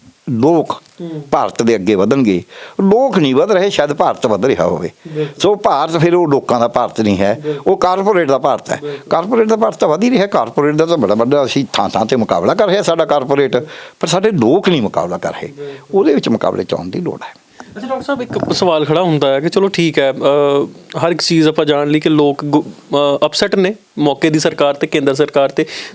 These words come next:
Speaker 2: ਧਰਨੇ ਲੱਗ ਰਹੇ ਨੇ, ਭਾਵੇਂ ਉਹ ਟਰੱਕਾਂ ਦਾ ਹੋਵੇ, ਕਿਸਾਨਾਂ ਦਾ ਹੋਵੇ, ਮੁਖਤਲਿਫ ਧਰਨੇ ਲਗਾਏ ਗਏ ਨੇ, ਵਿਰੋਧ ਕੀਤਾ ਗਿਆ ਆ, ਪਰ ਅਜੇ ਵੀ ਜਦੋਂ ਕਿਸੇ ਨਾਲ ਗੱਲ ਕੀਤੀ ਜਾਵੇ, ਕਿਸੇ ਪੱਤਰਕਾਰ ਨਾਲ, ਕਿਸੇ ਬੁੱਧੀਜੀਵੀ ਨਾਲ, ਬਹੁਤਿਆਂ ਦੇ ਵਿੱਚੋਂ ਕਈ ਕਹਿੰਦੇ ਨੇ ਕਿ ਮੋਦੀ ਸਰਕਾਰ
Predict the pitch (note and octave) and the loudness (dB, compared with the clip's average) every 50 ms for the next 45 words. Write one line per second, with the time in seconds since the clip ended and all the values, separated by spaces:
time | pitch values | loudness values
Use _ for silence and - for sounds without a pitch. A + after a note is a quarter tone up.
0 | - - F#3+ E3 D3+ D3+ D3+ D3 D3 C#3 D3 C#3+ D3+ D#3 D#3 D#3 F3+ F3 D3 D3 | -2 -2 0 0 2 0 2 2 2 2 2 0 2 0 0 0 0 0 0 0
1 | C#3+ C#3 C#3+ C#3+ C#3 E3 D#3+ D#3+ D#3+ D3 D3 C#3 D3 C#3 C#3+ C#3 - D3 C#3+ C#3+ | 0 0 -2 -2 -2 -2 0 0 2 2 2 2 2 0 0 0 -2 0 0 0
2 | C#3 C#3+ D3 C#3 D3 D3 D3 C#3+ C#3 C#3 C#3 - - D3+ D3+ D3 - - - F3+ | 0 0 0 2 2 2 2 2 2 0 -2 0 2 0 0 0 -2 -4 -4 -2
3 | D#3+ D3+ C#3+ C#3 C#3 C3+ C3+ C3+ C3+ C#3 C#3+ C#3+ C#3+ C#3+ C#3+ - - - - - | 0 2 0 2 2 2 2 2 2 0 0 0 0 -2 -4 -6 -12 -14 -16 -16
4 | - - D3 D3+ E3+ G#3 A3 G3 G3 F#3+ E3 - D3+ C#3 C3+ C#3 C3+ B2+ B2+ C#3 | -10 -2 0 2 4 4 2 2 0 -2 0 2 0 0 2 2 2 2 2 2
5 | C#3+ E3+ F#3 - - - - - - - - - F3+ E3+ F#3+ A3 A#3 A3 B3 A#3+ | 0 0 -2 -6 -12 -16 -4 0 2 2 4 4 2 4 4 2 4 4 2 2
6 | G3+ G#3 F#3+ G3 F#3+ G3 G3+ G3+ G3+ G#3 F#3+ - G3 F3+ F#3 F#3 F#3 E3 D3+ D3+ | 2 2 4 4 4 4 4 2 2 0 0 0 0 0 2 2 2 2 2 2
7 | D3+ D3 D#3 D#3 D3+ - F#3+ D#3+ D#3+ D3 C#3+ D3 D#3 D3+ E3+ D#3 F3 E3 D#3+ D3 | 0 0 -2 -4 0 0 2 2 2 2 2 2 2 2 2 0 2 0 0 -2
8 | - F3+ E3 - D#3+ D3+ D3 D3 D3 D3 E3 - D3+ D#3+ D3+ D3 C#3 C#3 F3 F3+ | -2 -2 0 0 0 0 2 0 0 0 0 0 0 0 0 0 0 0 0 2
9 | D#3 D#3 D3+ C#3+ C#3+ D#3+ F3 D#3+ D3 D3+ G3 - A#3+ A#3 A3+ A3 G#3 G3+ - G3+ | 2 2 2 2 2 2 2 2 2 0 2 2 0 2 4 2 2 2 2 0
10 | G3 G3 F#3+ F#3+ - F3 F#3+ G3+ G3 F#3+ D#3+ D3+ D3+ E3+ F3+ F3+ E3 D3 C#3+ C#3+ | 0 0 -2 0 0 0 0 2 2 2 2 2 2 2 2 4 2 2 2 0
11 | D3 F3 F3 - F#3+ F3+ F3+ F3+ F3+ F3+ F3+ F3+ F3 F3 F3 E3+ D#3+ - - - | 0 -2 0 0 2 2 4 4 4 4 4 4 4 2 2 2 0 -2 -4 -8
12 | - _ _ - D3+ D#3+ E3 F3 E3 G#3+ G#3 - - F3+ - - D3 D3 D3 D#3 | -16 _ _ -2 0 2 2 2 2 0 0 0 -2 -4 0 2 2 2 2 0